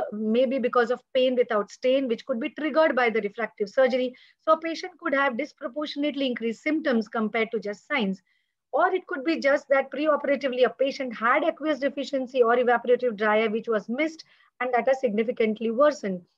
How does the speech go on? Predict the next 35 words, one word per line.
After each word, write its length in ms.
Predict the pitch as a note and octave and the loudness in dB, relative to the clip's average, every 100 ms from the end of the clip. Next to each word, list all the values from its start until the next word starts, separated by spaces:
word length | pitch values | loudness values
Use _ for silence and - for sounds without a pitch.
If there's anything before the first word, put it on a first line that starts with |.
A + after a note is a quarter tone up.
| _ _ | _ _
So 140 | F4+ | 0
what 280 | B3 D#4+ - | 4 4 2
we 280 | B3 E4 F#4 - | 0 2 2 2
as 340 | B3+ D4+ D#4 C4 A3 | 2 2 0 -4 -4
refractive 440 | A#3 B3 - B3 | -2 -2 -2 -2
surgeons 400 | B3+ A#3+ B3 A#3 | 2 2 0 -2
need 220 | A#3+ C#4 | -2 -2
to 80 | C#4+ | -4
do 160 | A3+ A3+ | -4 -2
is 180 | G#3+ G#3+ | 0 -2
a 160 | G3 F#3 _ - | -2 -10 _ 0
thorough 340 | C4 D#4 E4 | 2 2 0
preoperative 560 | C#4+ C#4 C4 B3+ B3+ G#3 | 0 2 2 0 -2 -2
evaluation 680 | G3 G#3+ A3 A#3 A#3 A#3+ A#3 _ _ _ | 0 2 2 0 0 -4 -8 _ _ _
right 320 | G3+ A3 D#4 D#4+ | -2 0 0 2
from 200 | F4+ D4+ | 0 2
history, 460 | C4+ - C4 B3 - _ - | -2 -4 -6 -6 -12 _ -2
ask 220 | C4 D#4+ - | 0 0 0
for 120 | F4+ | 0
contact 400 | D4+ C4+ C#4 C#4 | 2 2 0 2
lens 200 | C4 C4 | 0 0
intolerance, 640 | C4+ C#4 C4+ B3 A#3+ B3 A#3 | -2 2 4 4 4 0 -4
which 160 | A#3 | -4
is 140 | B3+ B3 | 2 4
a 80 | |
very 240 | G#3 A#3+ D#4 | 4 4 2
great 220 | C#4 D4 | 0 0
indicator 560 | C#4 A#3+ B3 A#3 B3 A#3 | 0 0 2 2 4 2
that 180 | A3 G#3 | 0 -4
the 80 | |
patient 340 | G#3+ A#3 A3+ G#3+ | -4 -4 -4 -4
may 120 | B3+ | -2
have 200 | C4 A3 | -2 0
dry 240 | G#3+ G#3 | 0 0
eye, 220 | G#3 G#3 | 0 0